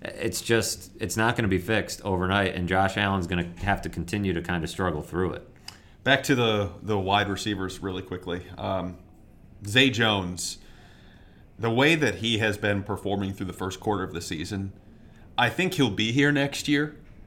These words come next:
Speaker 2: but he's looking like nothing more than a, a fourth or fifth wide receiver right now, and he doesn't do special teams, so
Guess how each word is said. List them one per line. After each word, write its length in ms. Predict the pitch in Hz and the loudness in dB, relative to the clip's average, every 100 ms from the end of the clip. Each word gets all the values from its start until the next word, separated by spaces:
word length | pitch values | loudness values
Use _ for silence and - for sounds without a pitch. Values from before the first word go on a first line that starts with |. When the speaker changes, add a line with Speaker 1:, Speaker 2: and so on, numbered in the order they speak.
| - | -12
Speaker 2:
but 540 | 107 101 110 95 - - - - - - - | -4 4 6 6 2 -12 -20 -20 -18 -20 -12
he's 220 | - 117 123 | -6 -2 0
looking 280 | 135 139 | 0 0
like 220 | 104 95 101 | 0 -2 -2
nothing 300 | 101 95 95 | -4 -4 -4
more 240 | 95 95 | -2 -2
than 140 | 92 82 | -2 -4
a, 160 | 78 - - - - - - - | -4 -8 -20 -20 -16 -14 -12 -10
a 80 | - | -10
fourth 460 | - 98 92 - | -8 -4 -4 -6
or 80 | - | -6
fifth 300 | - 95 - | -2 -2 0
wide 220 | 92 82 | -2 -2
receiver 340 | - - 92 80 | -4 -6 -6 -6
right 220 | 82 - | -8 -6
now, 180 | 90 90 | -4 -2
and 100 | 104 | 2
he 40 | |
doesn't 260 | 120 135 127 | 2 2 0
do 100 | 110 | -2
special 360 | - 104 87 | 0 0 0
teams, 520 | - 104 85 87 - - | -2 -2 -2 -6 -12 -8
so 440 | - 92 82 | -2 -2 -2